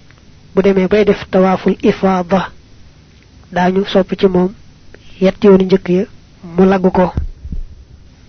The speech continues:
Waaye bu fekkee defoon na tawaaful qudum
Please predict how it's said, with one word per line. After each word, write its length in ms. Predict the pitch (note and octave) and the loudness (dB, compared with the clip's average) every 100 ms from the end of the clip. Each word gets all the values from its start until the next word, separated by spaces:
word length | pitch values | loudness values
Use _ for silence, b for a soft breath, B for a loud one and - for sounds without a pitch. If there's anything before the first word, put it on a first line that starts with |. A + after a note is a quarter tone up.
| - - - - | -20 -20 -20 -12
Waaye 200 | F#3 F#3 | -4 0
bu 80 | F#3 | 2
fekkee 320 | G3 G#3 G3 | 2 0 0
defoon 300 | F#3+ - G3 F#3+ | 0 2 0 0
na 100 | F#3 | -2
tawaaful 500 | - G3 F#3+ G3 F#3 | 0 2 2 0 0
qudum 380 | G3+ F#3 F#3 | 2 4 4